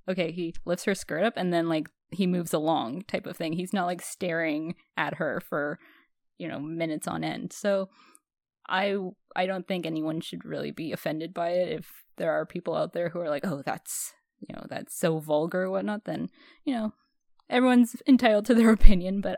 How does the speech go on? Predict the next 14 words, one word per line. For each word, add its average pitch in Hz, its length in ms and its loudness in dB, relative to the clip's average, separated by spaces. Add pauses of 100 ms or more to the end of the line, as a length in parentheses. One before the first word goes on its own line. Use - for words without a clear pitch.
I 208 140 0
think, 185 420 -10 (240)
you 180 100 -10
know, 156 140 -8
Yaiba 185 400 -4
was 165 160 -6
just - 240 -8
do 165 120 -4
it, - 140 -4 (300)
doing 240 200 8
it 208 80 4
out 185 200 2
of 180 160 -6 (720)
innocence, 185 600 -4